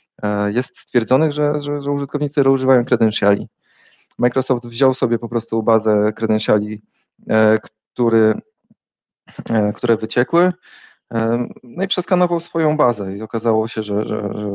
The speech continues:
że te hasze się zgadzają w wielu przypadkach.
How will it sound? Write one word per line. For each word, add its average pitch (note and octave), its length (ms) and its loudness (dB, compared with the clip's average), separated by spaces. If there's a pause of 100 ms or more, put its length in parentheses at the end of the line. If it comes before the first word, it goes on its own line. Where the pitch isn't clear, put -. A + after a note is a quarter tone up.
(120)
że G#2+ 440 -6
te A#2+ 100 -2
hasze A2+ 320 -2
się A2 180 -2
zgadzają G2+ 680 0 (220)
w G#2 220 -14
wielu G2+ 240 -4
przypadkach. - 640 -10